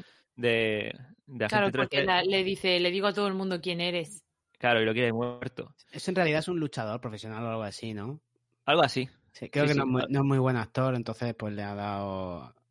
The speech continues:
Speaker 3: le han dado un papelillo ahí para reventarlos a todos
Speaker 2: Ujú.
Speaker 3: y, y que le revienten a él y, oye,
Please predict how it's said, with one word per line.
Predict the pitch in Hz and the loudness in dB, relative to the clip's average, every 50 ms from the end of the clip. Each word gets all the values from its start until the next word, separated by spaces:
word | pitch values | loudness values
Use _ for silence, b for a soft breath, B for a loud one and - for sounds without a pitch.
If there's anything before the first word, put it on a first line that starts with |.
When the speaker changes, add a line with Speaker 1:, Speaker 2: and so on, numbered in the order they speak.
| _ _ - | _ _ -6
Speaker 3:
le | 113 117 | -4 -2
han | 117 120 | 0 2
dado | 123 123 | 2 2
un | 120 | 2
papelillo | - 127 113 117 117 120 120 120 117 | 0 0 0 2 2 2 4 4 2
ahí | 113 117 117 | 2 2 0
para | 113 120 113 113 113 | 0 0 -2 0 0
reventarlos | 120 113 110 110 107 - 117 117 117 117 113 113 | -2 -2 -2 -4 -4 -2 -2 -2 0 0 0 0
a | 113 113 104 | 0 -2 0
todos | - 123 127 135 147 175 190 - b b b b b b b | 0 2 2 2 0 0 -4 -8 b b b b b b b
Speaker 2:
Ujú. | 262 110 | 0 0
Speaker 3:
y, | 107 107 104 - 104 104 104 104 104 107 107 107 104 104 101 95 92 87 92 104 117 127 _ - | 2 2 2 0 0 0 0 0 -2 -2 -2 -2 -2 -2 -2 -4 -4 -6 -8 -10 -12 -16 _ -8
y | - 113 120 | -4 -4 0
que | 113 123 | 2 4
le | 117 117 113 | 4 4 4
revienten | 113 110 117 117 117 123 123 120 | 4 4 2 2 2 2 2 2
a | 113 113 120 | 2 2 2
él | 143 151 | 2 2
y, | 151 135 123 110 104 95 80 | 2 2 2 2 0 -2 -2
oye, | 78 101 110 113 95 - | -2 -2 -2 -2 -4 -6